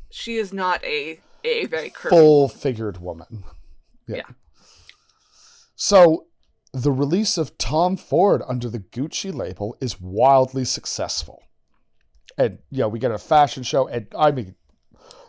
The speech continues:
Speaker 2: these designs are designs. These are gorgeous. Jewel tones. Mm.
Speaker 1: Sam, have you seen Oppenheimer?
Speaker 2: I don't know what this has to do with Tom Ford and Gucci, but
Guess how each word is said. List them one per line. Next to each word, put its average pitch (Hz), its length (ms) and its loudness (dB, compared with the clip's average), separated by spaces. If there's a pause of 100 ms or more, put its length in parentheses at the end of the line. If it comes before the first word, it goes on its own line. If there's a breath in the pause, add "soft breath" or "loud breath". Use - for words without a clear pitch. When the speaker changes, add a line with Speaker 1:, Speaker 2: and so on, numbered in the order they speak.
(120)
Speaker 2:
these 120 480 0
designs 92 640 -8 (100)
are 104 120 -2
designs. 90 840 -12
These 123 200 -4
are 95 120 -10 (120)
gorgeous. - 680 -12 (160)
Jewel 120 360 -4
tones. 139 760 -2 (560 soft breath)
Mm. 110 180 -12 (140)
Speaker 1:
Sam, 262 300 -4
have 269 160 -6
you 294 80 -6
seen 427 280 -8
Oppenheimer? 196 720 -10 (540)
Speaker 2:
I 113 80 -6
don't 117 120 -6
know 117 100 -6
what 113 180 -6
this 110 140 -6
has 110 220 -4
to - 100 -14
do 110 120 -6
with 95 140 -12
Tom 107 280 -6
Ford 110 340 -4
and 98 160 -12
Gucci, 104 500 -10
but 95 240 -10